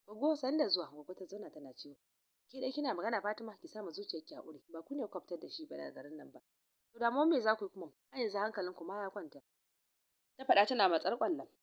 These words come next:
Ibrahim ya ce, "Allah ya sa duk inda yake daina lafiya cikin kwanciyar hankali." Umma ta ce, "Amin."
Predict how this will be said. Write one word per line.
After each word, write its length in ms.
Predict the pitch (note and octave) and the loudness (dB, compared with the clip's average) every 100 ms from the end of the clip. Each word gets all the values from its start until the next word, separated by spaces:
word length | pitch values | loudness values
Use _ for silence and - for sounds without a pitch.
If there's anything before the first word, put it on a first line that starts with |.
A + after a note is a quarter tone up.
| _ - | _ -14
Ibrahim 400 | G#3 A3+ C#4+ G3+ | -2 6 6 6
ya 60 | |
ce, 280 | F3 F3 C3+ - | 2 0 -2 -4
"Allah 160 | C4+ G#3 | 0 0
ya 60 | |
sa 140 | F#3+ F#3+ | 0 -2
duk 120 | - A3+ | -2 -2
inda 160 | G#3 | 0
yake 180 | F3+ F3 | 2 2
daina 240 | G3 G#3+ | 0 0
lafiya 320 | D#3 D#3 E3+ D3+ | -2 -2 -4 -6
cikin 220 | - G#3+ | -6 -6
kwanciyar 320 | F3 C#3 D3 | -6 -8 -12
hankali." 380 | C#3 C#3 C3 B2 _ _ _ _ _ _ _ | -12 -14 -16 -20 _ _ _ _ _ _ _
Umma 140 | D4 C#4+ | 0 0
ta 80 | A3 | 2
ce, 160 | - | 4
"Amin." 300 | - E3+ G#3+ | 4 4 0